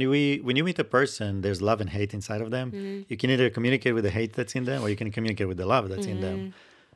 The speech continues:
Speaker 1: So when you stop communicating with the hate that is people, suddenly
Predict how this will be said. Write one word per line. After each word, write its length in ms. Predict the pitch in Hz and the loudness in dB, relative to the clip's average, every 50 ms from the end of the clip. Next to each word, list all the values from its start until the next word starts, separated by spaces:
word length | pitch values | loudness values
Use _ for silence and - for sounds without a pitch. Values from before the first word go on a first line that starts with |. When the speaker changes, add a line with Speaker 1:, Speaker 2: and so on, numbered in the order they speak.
| _ _ | _ _
Speaker 1:
So 680 | - - - 117 104 101 101 101 95 95 95 95 - - _ | -12 -4 0 2 2 4 4 2 2 0 -2 -4 -6 -10 _
when 180 | - 131 113 107 | -8 -6 -4 -4
you 80 | 101 | -4
stop 400 | 95 - - - 127 120 117 117 | -4 -6 -2 0 0 0 0 0
communicating 400 | - 117 113 110 113 110 - 107 | -4 -4 -4 -4 -4 -4 -4 -4
with 100 | 98 98 | -4 -4
the 80 | 92 92 | -4 -4
hate 220 | 85 123 135 135 117 | -2 -2 -2 -2 -2
that 100 | 110 98 | -2 -4
is 180 | 101 95 87 - | -4 -6 -8 -8
people, 460 | - 104 98 - - 101 101 98 95 | -8 -10 -8 -8 -6 -6 -4 -6 -6
suddenly 640 | 98 - 113 107 104 98 92 92 90 90 90 90 | -8 -10 -8 -8 -6 -6 -6 -6 -8 -8 -10 -12